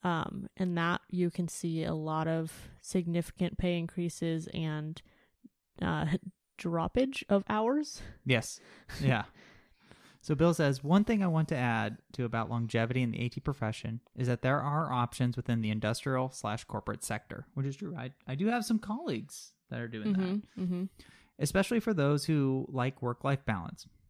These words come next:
Speaker 2: Also, opportunities to prove one's worth and show the general public the value an athletic trainer brings to regular working folks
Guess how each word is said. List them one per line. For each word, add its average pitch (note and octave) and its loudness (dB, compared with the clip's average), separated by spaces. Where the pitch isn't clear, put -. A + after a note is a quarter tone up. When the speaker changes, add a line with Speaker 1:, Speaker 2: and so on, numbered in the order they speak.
Speaker 2:
Also, F#3 2
opportunities F#3 4
to D3 2
prove D3 2
one's D#3 2
worth A#2 -2
and B2+ -2
show C#3+ 0
the C#3+ 0
general C3 0
public A#2 -2
the B2 0
value A2+ -2
an A#2+ -2
athletic A#2+ -2
trainer C#3+ 2
brings A2+ 2
to - -8
regular A#2+ 0
working A#2+ -2
folks - -4